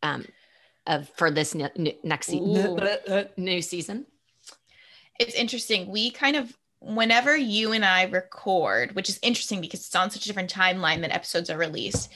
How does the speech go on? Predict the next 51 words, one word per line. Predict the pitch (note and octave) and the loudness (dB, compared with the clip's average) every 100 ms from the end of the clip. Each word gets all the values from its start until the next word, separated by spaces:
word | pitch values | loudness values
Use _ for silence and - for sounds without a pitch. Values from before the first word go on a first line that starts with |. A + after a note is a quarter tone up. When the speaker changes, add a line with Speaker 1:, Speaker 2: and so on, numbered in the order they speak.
| - | -4
Speaker 1:
Mm-hmm. | F#3 E3 | 0 4
Speaker 2:
it | G#3 | 6
always | A3+ C#4+ C#4 | 6 6 4
just | B3+ B3 | 2 2
so | A3+ | 2
happens | G3 F#3+ G#3 - | 2 0 -2 -2
that | - | -2
that | E3+ | 2
person | G3 F#3+ G3 | 2 0 0
we're | F3 | -2
recording | E3 - F3+ F3 E3 | -4 2 4 4 2
with, | D#3 - _ _ - - | 0 -2 _ _ -20 0
whether | - A#3 C#4+ | 4 8 8
or | |
not | C#4+ G#3+ | 6 4
their | F3+ | 2
crush | - G3+ - | 2 0 2
story | F#3+ F#3 | 4 4
has | F#3+ F#3 | 4 2
anything | F3+ D3 | -2 -4
to | - - | -8 -2
do | F#3 | 0
with | F#3+ | 2
us, | D#3 - | 0 -2
but | - | -4
the | E3+ | 2
wisdom | F3 G#3 C4 | 2 4 4
that | A#3+ - | 4 0
comes | G#3 F3 E3+ | -6 0 6
out | F#3 F3+ | 6 6
of | D#3 | 2
it | E3+ | 0
is | F3 | 4
always | F3+ F3+ F#3 | 6 6 4
kind | G#3+ G3 | 2 2
of | F3+ | 0
exactly | F3+ E3 - F3+ F3+ | 2 2 2 0 0
what | E3 | 0
you | F3 F3+ | 0 0
and | E3+ | 2
I | E3 F3 | 2 2
need | F3 F3 | -2 -4
to | F3+ | -4
hear, | E3+ E3+ F3+ | 2 4 6
I | A3 | 4
feel | B3 B3 | 4 4
like, | G3 | 4
Speaker 1:
Mm-hmm. | A3 | 4
Speaker 2:
in | |
the | C4+ | 4
moment. | C4 C4+ C#4+ | 4 2 0